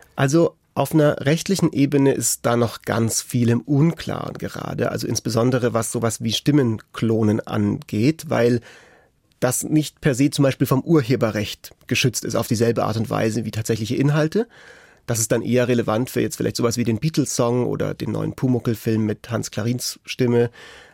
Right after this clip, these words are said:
Im privaten Umfeld ist es dann natürlich nochmal die Frage, ob man das überhaupt möchte, weil wir haben ja schon die sehr starke Intuition, dass man die Toten auch ruhen lassen soll. Wir haben ganz viel Gesetze, die sich auch mit Totenwürde und Totenruhe befassen.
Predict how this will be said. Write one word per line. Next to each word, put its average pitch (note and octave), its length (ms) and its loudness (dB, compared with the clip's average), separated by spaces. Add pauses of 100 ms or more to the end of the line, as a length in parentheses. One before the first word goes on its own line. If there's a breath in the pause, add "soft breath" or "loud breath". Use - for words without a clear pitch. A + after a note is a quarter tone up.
(140)
Im C3+ 180 2 (180)
privaten B2+ 640 -2
Umfeld F3 540 0
ist C3+ 140 -6
es C#3+ 160 -4
dann C3+ 160 0
natürlich D#3+ 260 0
nochmal C#3+ 240 0
die B2+ 80 -2
Frage, B2 380 -2
ob - 100 -4
man C3+ 140 2
das A#2+ 120 -4
überhaupt A#2+ 520 -2
möchte, A#2 500 0
weil G2 340 -4
wir A#2 200 -4
haben D#3 100 4
ja D3 80 4
schon D#3 300 2
die C3 80 -6
sehr C#3 240 2
starke C#3 440 -2
Intuition, C3+ 840 0 (160)
dass - 200 -6
man A#2+ 160 0
die - 100 -10
Toten B2+ 340 0
auch - 260 -6
ruhen F3+ 300 2
lassen C#3 320 2
soll. B2 260 2
Wir A2 80 -4
haben A#2+ 200 -4 (180)
ganz A2+ 200 -4
viel A#2+ 280 -2
Gesetze, C3 420 0
die C#3 100 -4
sich C3 180 -4
auch B2+ 160 -2
mit C3 180 0 (460 loud breath)
Totenwürde C#3+ 760 2
und A#2+ 340 -4
Totenruhe C#3 540 0
befassen. C#3+ 500 0